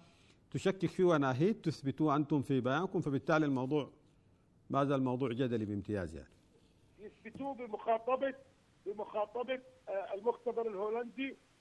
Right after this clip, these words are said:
Speaker 2: ويأكد لهم الإيميل هذا منه ولا لا؟
Speaker 1: طيب. إيه، القضايا العلمية ال-، هي الحاسم الرئيس فيها هي طبعًا نتائج المعامل يعني. ده ما موضوع بتاع طقحنك يعني. مثل هذا الجدل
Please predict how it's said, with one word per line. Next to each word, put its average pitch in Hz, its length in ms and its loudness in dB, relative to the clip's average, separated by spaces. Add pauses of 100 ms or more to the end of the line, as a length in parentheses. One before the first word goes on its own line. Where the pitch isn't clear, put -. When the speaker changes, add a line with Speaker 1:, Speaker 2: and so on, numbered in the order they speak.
Speaker 2:
ويأكد 233 560 -6
لهم 233 280 2
الإيميل 226 420 2
هذا 208 260 4
منه 247 320 -8
ولا 277 280 2
لا؟ 277 180 0 (340)
Speaker 1:
طيب. 170 180 -2 (920)
إيه، 156 540 0 (220)
القضايا 180 460 4
العلمية 190 840 0
ال-، 123 400 -4
هي 147 460 4 (260)
الحاسم 160 680 4
الرئيس 143 400 -2
فيها 156 180 -2
هي 151 80 0
طبعًا 151 440 -4 (260)
نتائج 147 440 0
المعامل 147 480 0
يعني. 82 200 -10 (880)
ده 127 100 -2
ما 165 80 2
موضوع 180 220 2
بتاع 156 180 2
طقحنك 123 480 -2
يعني. 90 160 -6 (1120)
مثل 180 300 -2
هذا 180 240 6
الجدل 151 460 2